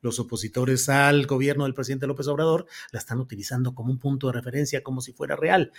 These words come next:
No es cierto, todo lo oficial está en enlacehacktivista punto org y ahí dicen sobre estos documentos de la Secretaría de la Defensa Nacional.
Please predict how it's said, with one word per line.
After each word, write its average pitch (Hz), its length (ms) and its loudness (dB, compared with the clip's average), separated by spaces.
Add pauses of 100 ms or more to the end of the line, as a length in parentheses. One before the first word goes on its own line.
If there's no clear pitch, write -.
(160)
No 135 120 0
es 151 100 2
cierto, 160 360 2
todo 208 400 10
lo 170 140 8
oficial 190 500 4 (200)
está 156 420 2
en 135 160 6
enlacehacktivista 147 1200 2
punto 151 380 -2
org 180 280 6 (320)
y 127 120 6
ahí 165 140 10
dicen 196 360 6
sobre 180 300 4
estos 180 280 0
documentos 151 540 2
de 139 60 2
la 127 100 2
Secretaría 139 420 -2
de 156 60 2
la 143 100 2
Defensa 143 320 -4
Nacional. 143 560 -2